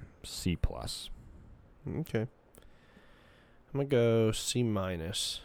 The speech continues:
Speaker 2: Um, just, I know it's not all their fault, but it's starting to become more and more their fault, you know. Uh, well,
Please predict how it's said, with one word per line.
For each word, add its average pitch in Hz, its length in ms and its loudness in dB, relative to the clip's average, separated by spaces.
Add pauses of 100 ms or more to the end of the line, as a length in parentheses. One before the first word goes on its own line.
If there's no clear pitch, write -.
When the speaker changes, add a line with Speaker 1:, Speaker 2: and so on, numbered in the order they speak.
(300)
Speaker 2:
Um, - 600 -8 (480)
just, - 480 -8 (1120)
I - 60 -6
know 117 140 2
it's - 120 0
not 117 140 4
all 113 140 4
their 110 120 2
fault, 113 380 2
but 92 140 -2
it's 92 180 -4
starting 107 420 -2
to 98 100 -4
become 98 520 -4
more 95 360 -4
and 95 140 -6
more 98 220 -4
their 107 200 -2
fault, 98 480 -4 (100)
you 107 140 -6
know. 95 340 -6 (140)
Uh, 92 300 -4
well, 92 280 -4